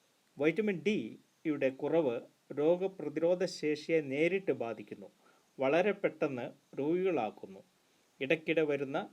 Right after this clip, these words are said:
ജലദോഷം, തുമ്മൽ, മൂക്കൊലിപ്പ്, കഫക്കെട്ട്,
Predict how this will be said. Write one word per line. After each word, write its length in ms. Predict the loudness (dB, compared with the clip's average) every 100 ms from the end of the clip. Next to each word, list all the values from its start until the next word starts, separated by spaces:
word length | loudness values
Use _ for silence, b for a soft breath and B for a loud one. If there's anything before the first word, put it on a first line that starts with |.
| -16
ജലദോഷം, 720 | -2 2 2 2 0 -4 -10 -12 _ -4
തുമ്മൽ, 420 | -4 -2 -4 -6 -10
മൂക്കൊലിപ്പ്, 760 | -4 -4 0 0 0 0 -2 -2 -4
കഫക്കെട്ട്, 600 | -2 0 0 -2 0